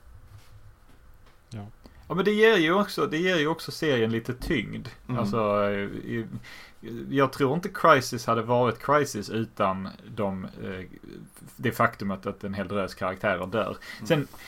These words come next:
Speaker 2: kan man ju säga att den idén, alltså even-, eventgrejen att döda av en massa karaktärer skulle ju växa och bli betydligt märkligare och mer påtaglig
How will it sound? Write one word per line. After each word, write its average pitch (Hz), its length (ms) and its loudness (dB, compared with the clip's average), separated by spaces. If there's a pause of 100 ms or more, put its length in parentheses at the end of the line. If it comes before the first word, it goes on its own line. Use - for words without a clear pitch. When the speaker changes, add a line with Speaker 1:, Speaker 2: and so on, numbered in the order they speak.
(180)
Speaker 2:
kan 135 140 2
man 131 160 4
ju 127 80 4
säga 160 380 6
att 101 120 2
den 113 340 4
idén, 117 560 6
alltså 110 160 -4
even-, 110 320 2
eventgrejen 107 840 2
att 101 120 -2
döda 107 240 4
av 104 140 6
en 101 60 2
massa 107 200 -2
karaktärer 107 460 4
skulle 110 260 -4
ju 104 200 0 (1120)
växa 127 480 4
och 101 80 4
bli 113 160 4
betydligt 107 420 0
märkligare 120 560 2
och 101 80 0
mer 107 200 2
påtaglig 98 960 2